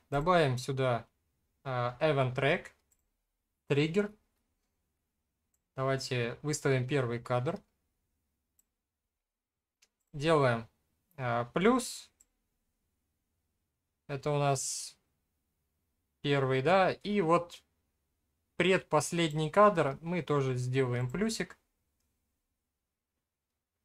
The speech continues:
Заходим. Здесь у нас вот первый, э, секвенсер, да, то есть точку, которую мы создали. И давайте вторую также сюда за-, э, откроем.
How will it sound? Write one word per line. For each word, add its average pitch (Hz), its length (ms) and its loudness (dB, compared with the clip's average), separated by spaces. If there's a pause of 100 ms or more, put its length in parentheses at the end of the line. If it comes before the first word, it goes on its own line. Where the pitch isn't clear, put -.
(220)
Заходим. 180 680 0 (1040)
Здесь 151 280 -2
у 147 80 -2
нас 131 560 -4
вот 123 300 -8
первый, 202 480 2 (500)
э, 131 340 -4
секвенсер, 147 840 -2
да, 185 260 -2 (240)
то 143 100 -4
есть - 320 -6
точку, - 340 -2
которую 135 360 0
мы 135 140 0
создали. 131 580 -4 (800)
И 156 80 -12
давайте 147 420 -4
вторую 143 420 2
также 120 460 0
сюда 123 340 -4
за-, 127 640 -6
э, 147 260 -14
откроем. 147 500 -4